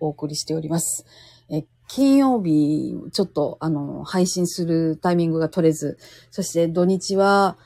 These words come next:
ちょっとうちのお寺の大きなお参りがあったということで、えー、この数日というか、この一週間ほどバタバタしておりましたが、皆さんいかがお過ごしでしょうか？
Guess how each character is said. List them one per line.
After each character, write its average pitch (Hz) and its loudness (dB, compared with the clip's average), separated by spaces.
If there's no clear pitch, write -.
ち 175 -14
ょ 165 -10
っ - -14
と 160 0
う 165 -2
ち 175 -2
の 160 2
お 160 -4
寺 165 0
の 151 -2
大 165 -6
き 214 -4
な 175 2
お 160 2
参 147 -2
り 160 -2
が 156 -4
あ 147 -6
っ - -10
た 160 -4
と 160 -4
い 160 -2
う 160 -2
こ 160 -8
と 156 -6
で、 170 2
え - -2
ー、 190 4
こ 208 0
の 196 2
数 180 -4
日 170 -2
と 151 -6
い - -4
う - -8
か、 147 -4
こ 180 -4
の 175 0
一 196 -2
週 190 0
間 170 -2
ほ 175 -4
ど 165 2
バ 170 -2
タ 151 -6
バ - -10
タ 151 -8
し - -8
て - -4
お 180 2
り 170 0
ま 175 0
し - -8
た 156 -8
が、 185 2
皆 175 0
さ 165 -2
ん 160 -2
い 165 -6
か 170 -4
が 139 -8
お 160 -2
過 185 -6
ご 180 -2
し - -4
で 180 0
し - -2
ょ 220 4
う - 0
か？ - -4